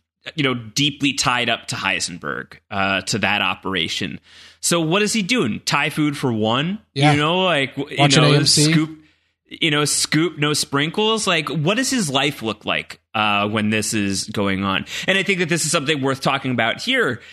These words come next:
Speaker 1: is, uh, is he going and getting Thai for one? Is he having those internal debates, uh,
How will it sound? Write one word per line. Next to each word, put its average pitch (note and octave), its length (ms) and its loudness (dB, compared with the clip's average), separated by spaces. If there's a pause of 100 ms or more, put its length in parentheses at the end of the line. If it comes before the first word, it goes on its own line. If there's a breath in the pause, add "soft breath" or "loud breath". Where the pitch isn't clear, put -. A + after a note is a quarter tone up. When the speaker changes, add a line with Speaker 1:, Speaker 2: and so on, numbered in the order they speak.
Speaker 1:
is, B2 680 0
uh, A2+ 320 2 (340)
is C4+ 200 0
he C4 120 0
going B2 480 0
and A2+ 160 0
getting A2+ 260 0
Thai G#2+ 340 0
for A2+ 140 -4
one? G2 540 -2
Is A3 220 0
he D4+ 100 2
having F#3 320 0
those D3+ 180 0
internal C#3 400 0
debates, A#2+ 480 -2
uh, A2+ 360 0